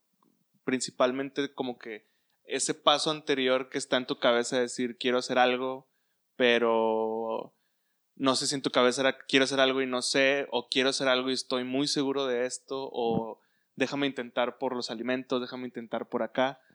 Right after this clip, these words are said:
Platícanos cómo fue en ese momento Chiltepín en tu cabeza,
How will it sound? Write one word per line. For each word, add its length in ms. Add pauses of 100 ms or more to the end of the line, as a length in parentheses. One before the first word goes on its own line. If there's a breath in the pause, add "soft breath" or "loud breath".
Platícanos 580
cómo 240
fue 180
en 100
ese 180
momento 640
Chiltepín 640
en 120
tu 140
cabeza, 580